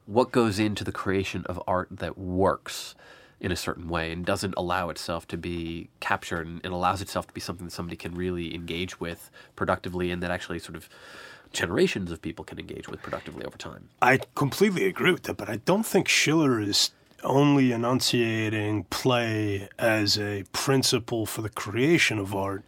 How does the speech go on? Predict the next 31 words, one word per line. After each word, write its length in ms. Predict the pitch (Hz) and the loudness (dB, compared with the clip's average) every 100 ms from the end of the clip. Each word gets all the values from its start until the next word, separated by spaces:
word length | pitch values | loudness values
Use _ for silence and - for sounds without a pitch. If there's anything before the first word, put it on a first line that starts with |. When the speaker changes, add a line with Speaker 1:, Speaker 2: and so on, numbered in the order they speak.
| - - - - _ _ - | -20 -20 -20 -20 _ _ -4
Speaker 2:
He's 180 | 123 110 | 0 2
saying 840 | - 156 156 135 120 110 107 104 | 4 4 4 4 2 2 -2 -2
that 240 | 110 120 - | 0 0 0
the, 500 | 117 110 104 98 - _ _ _ _ _ _ _ _ _ _ - | 0 4 4 4 -2 _ _ _ _ _ _ _ _ _ _ -6
that 220 | 113 - | -6 -4
play, 640 | - 180 151 113 104 113 - _ - | 2 4 4 4 0 -2 -6 _ -8
which 320 | 120 107 - | -4 0 4
is 600 | 131 123 110 101 - - _ - | 4 4 4 2 0 -2 _ -12
the 80 | 104 | -8
principle 460 | - 139 - 123 | 2 2 2 0
of 100 | 113 | 0
art, 200 | 110 117 - - | 0 -2 -4 -4
is 140 | 107 - | -2 4
also 400 | 156 147 - 131 | 4 4 2 0
the 80 | 113 | 2
principle 420 | - 127 - 107 | 0 0 -2 -6
of 140 | 98 | -2
life. 640 | 123 131 95 95 - - - | 0 0 -2 -8 -12 -14 -6
Speaker 1:
Yeah. 200 | 98 87 - - | -4 -4 -8 -8
Speaker 2:
And 100 | 113 | -4
that 120 | 101 | -2
this 180 | 113 - | 0 2
aesthetic 560 | 113 - - 170 143 - | 2 2 2 2 0 0
principle 640 | 135 113 - - 120 113 - | 0 0 -2 -2 -2 -2 -4
is 120 | 113 | -2
the, 240 | 123 117 117 | 0 0 4
is 160 | 147 127 | 4 4
the 80 | 131 | 0
principle 600 | - 151 127 117 120 113 | 2 2 2 -2 -2 -2
of 120 | 104 | 0
life, 500 | 143 151 95 - - | 4 4 2 -4 -10